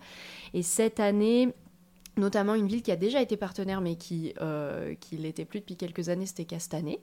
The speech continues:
Voilà, donc Castanet-Tolosan, il y aura un spectacle là-bas. Et sinon, les autres villes, donc il y a Blagnac avec, euh, Audi Sud, ou plutôt le Petit Théâtre Saint-Exupère,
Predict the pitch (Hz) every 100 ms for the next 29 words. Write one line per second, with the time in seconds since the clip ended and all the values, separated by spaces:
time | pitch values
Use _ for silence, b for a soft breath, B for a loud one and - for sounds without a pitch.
0 | - 165 170 330 - 233 180 170 170 160
1 | 160 156 139 - 233 226 165 - - B
2 | B B B B - 220 214 190 175 190
3 | 185 190 180 170 165 165 170 208 226 220
4 | 190 196 202 185 175 196 170 185 233 240
5 | 180 170 175 160 160 156 147 160 262 233
6 | 165 156 165 151 151 147 147 151 - 220
7 | 208 165 - - 156 135 - - 151 -
8 | 156 151 151 147 180 208